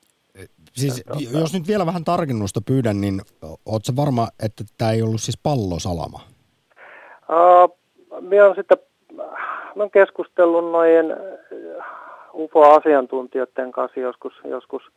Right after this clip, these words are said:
Speaker 2: kysellyt vähän niiltä, että, että ei niistä kukaan huomioinut tai, tai heittänyt mitään, että,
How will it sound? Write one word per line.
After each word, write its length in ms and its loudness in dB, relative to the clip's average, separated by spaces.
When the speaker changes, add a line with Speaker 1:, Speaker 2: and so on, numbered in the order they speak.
Speaker 2:
kysellyt 400 6
vähän 280 2
niiltä, 440 2
että, 340 -2
että 380 -2
ei 200 -6
niistä 280 -2
kukaan 580 4
huomioinut 760 2
tai, 220 0
tai 360 -4
heittänyt 500 -6
mitään, 420 -2
että, 220 -6